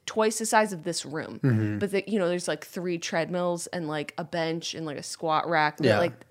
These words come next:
Speaker 1: for an entire forty-man baseball team, twenty-five-person softball
Speaker 2: That's
Speaker 1: team,
Speaker 2: insane.
Speaker 1: the basketball team.
Speaker 2: That's insane.
Speaker 1: Yeah,
Speaker 2: D two.
Speaker 1: everybody. Yeah.
Speaker 2: Wow.
Speaker 1: Uh, no, D three.
Speaker 2: Oh, D three.
Speaker 1: Yeah, everybody.
Speaker 2: Yeah.
Speaker 1: And then a, a basketball gym in the basement.
Speaker 2: Wow.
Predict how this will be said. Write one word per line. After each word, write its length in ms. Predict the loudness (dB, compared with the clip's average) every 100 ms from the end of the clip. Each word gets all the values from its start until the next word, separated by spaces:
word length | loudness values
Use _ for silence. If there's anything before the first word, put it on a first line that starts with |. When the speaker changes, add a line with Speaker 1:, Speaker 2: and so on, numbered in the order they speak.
| _ -8 2
Speaker 1:
for 280 | 6 6 4
an 120 | 2
entire 640 | 0 4 6 6 6 4 0 -16 -20 _ 0
forty-man 540 | 2 2 2 2 2
baseball 420 | 0 -2 0 -2
team, 480 | -2 -2 0 0 -4 -10 -20 -20 _ -10
twenty-five-person 840 | -2 0 2 2 2 0 -4 -4 -2
softball 400 | 0 2 2 2
Speaker 2:
That's 140 | 2
Speaker 1:
team, 120 | 2
Speaker 2:
insane. 280 | 2 2 4
Speaker 1:
the 40 |
basketball 560 | 6 6 4 0 0 -2
team. 420 | -4 -4 -2 -2
Speaker 2:
That's 280 | 0 0 0
insane. 300 | 0 2 2
Speaker 1:
Yeah, 100 | 4
Speaker 2:
D 60 | 2
two. 100 | 6 8
Speaker 1:
everybody. 520 | 8 8 0 -4 -10 _
Yeah. 340 | -2 2 2 -2 -14 -2
Speaker 2:
Wow. 260 | 0 2 0
Speaker 1:
Uh, 40 | -4 -2
no, 300 | -2 -2 -6 -6
D 120 | -6
three. 280 | -4 -6 -10 _ _ _ 2
Speaker 2:
Oh, 100 | 6
D 140 | 6
three. 240 | 4 0
Speaker 1:
Yeah, 280 | 0 0 -2 2
everybody. 680 | 4 4 2 -2 -4 -6 -8 0
Speaker 2:
Yeah. 220 | 0 0 -2
Speaker 1:
And 160 | 0
then 120 | 2 4
a, 300 | 2 2 2
a 100 | 2
basketball 440 | 2 0 0 -4 -4
gym 200 | -6 -6
in 60 |
the 60 | -6
basement. 440 | -8 -8 -10 -12 -6
Speaker 2:
Wow. 320 | -2 -2